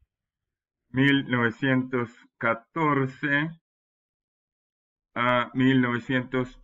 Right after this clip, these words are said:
dieciocho, se va a generar una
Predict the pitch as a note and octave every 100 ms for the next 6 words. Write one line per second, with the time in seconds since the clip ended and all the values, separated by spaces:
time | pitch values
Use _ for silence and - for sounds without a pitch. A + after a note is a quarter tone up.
0 | - A2 A2+ - E3+ E3 D3+ C#3+ - C#3+
1 | D#3 - _ _ _ _ _ _ _ _
2 | _ _ _ _ _ _ _ _ _ _
3 | - C3+ C#3+ D#3+ C#3+ C#3+ C3+ C3 D3+ E3
4 | D#3 C#3+ C#3 C#3 -